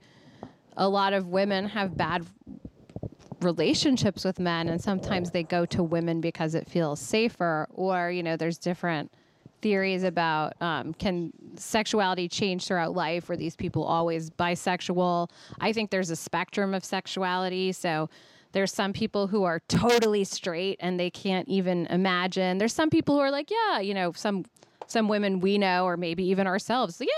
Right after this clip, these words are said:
I could kiss a girl, you know. They, so you kind of look at kind of the spectrum of, "Hell no, I don't wanna go near anyone of the same sex," versus, like, uh, the, the other spectrum. But again, that could be about falling in love as well. And so,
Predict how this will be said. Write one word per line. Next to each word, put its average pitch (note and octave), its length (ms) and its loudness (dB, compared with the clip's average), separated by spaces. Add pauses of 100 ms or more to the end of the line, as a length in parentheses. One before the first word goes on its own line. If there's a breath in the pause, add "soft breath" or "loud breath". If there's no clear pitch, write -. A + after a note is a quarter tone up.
I G4+ 40 0
could A3 160 -6
kiss D#3+ 240 -2
a D#3 40 0
girl, C3+ 400 2
you A3 100 -2
know. F#3+ 140 -2
They, F#3+ 160 0
so C4 140 2
you A3+ 160 2
kind C4 240 -2
of G#3 100 -2
look F#3 260 -2
at F3 120 -2
kind F3 220 -4
of D#3+ 80 -6
the F3 80 -2
spectrum E3 800 -4
of, D3 380 -2 (360 loud breath)
"Hell A3+ 320 2
no, E3 340 2
I D#3+ 140 0
don't D#3+ 160 2
wanna D#3 400 0 (1080)
go F#3 200 2
near F3 240 0
anyone F#3 280 -2
of E3 120 -10
the E3+ 80 -6
same E3 260 -6
sex," D#3+ 340 -6
versus, E3 540 -6
like, - 240 -6
uh, D#3+ 60 -2
the, D#3 300 -4 (1120)
the F#3 100 0
other F3 220 2
spectrum. D3 540 -4
But F#3 120 2
again, G3 320 0
that G3 160 0
could A#3+ 140 -8
be G#3+ 80 0
about E3+ 280 -4
falling E3+ 360 -2
in E3 160 -2
love F3 480 -2
as D#3+ 180 -10
well. F#3 380 -2
And D#3 160 -6
so, - 320 -6